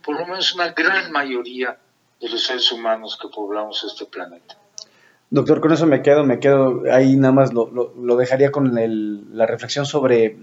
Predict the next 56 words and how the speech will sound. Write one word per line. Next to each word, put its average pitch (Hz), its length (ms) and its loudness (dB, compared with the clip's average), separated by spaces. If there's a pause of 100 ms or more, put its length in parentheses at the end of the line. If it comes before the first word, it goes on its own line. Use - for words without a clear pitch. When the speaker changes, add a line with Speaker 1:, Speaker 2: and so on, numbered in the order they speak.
(160)
Speaker 2:
lo - 280 -2
que - 80 -8
se 151 60 0
ha 143 40 6
hablado 139 260 6
de 135 100 6
es 131 120 0
el 131 120 4
gran 139 300 4
filtro, 143 400 4
¿no? 156 300 2 (520)
Eh, 123 760 6
Speaker 1:
Sí. - 160 -14
Speaker 2:
de 123 680 8
el 131 120 6
gran 151 220 4
filtro 151 280 2
que 127 80 0
podría 127 300 6
estar 135 240 2
enfrentando 127 460 0
nuestra 123 220 -2
especie. 147 280 0
Esperemos 143 460 2
que 135 100 -4
estemos 139 720 0 (480)
en 147 180 2
la 127 120 4
capacidad 123 580 4
de 139 160 0
pasarlo 165 920 2 (240)
con 131 180 4
éxito 156 640 2
y 127 80 4
de 127 140 4
que 147 80 4
este 147 160 2
no 139 100 4
sea 139 160 2
el, 123 280 2
el 123 120 2
muro 143 300 6
con 123 140 0
el 113 100 -2
finalmente 131 460 2
nos 123 120 -2
topamos 127 460 2
y 117 60 2
ahí 117 100 2
termina 123 280 2
la 120 60 4
historia 117 240 4
del 110 80 4
Homo 110 140 2
sapiens, 98 400 -4
¿no? 156 160 -8